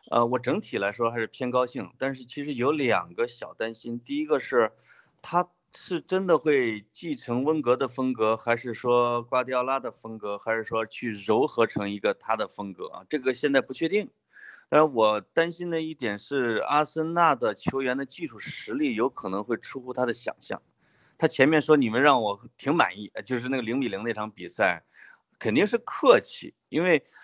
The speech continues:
他的足球也是要从守门员发起短传进攻的。我们已经试了阿森纳这批球员的门前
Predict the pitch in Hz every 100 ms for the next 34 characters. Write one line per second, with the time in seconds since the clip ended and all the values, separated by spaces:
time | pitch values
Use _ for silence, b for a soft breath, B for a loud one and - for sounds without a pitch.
0 | b - 202 220 175 147 135 131 123 95
1 | 90 160 160 131 - 120 120 - 104 120
2 | 107 113 117 123 117 - - 104 104 90
3 | 85 95 101 113 95 98 101 92 76 -
4 | 95 131 104 117 127 - - 180 113 87
5 | 90 95 104 95 95 - 90 - 98 90
6 | 90 92 85 - 98 123 127 104 104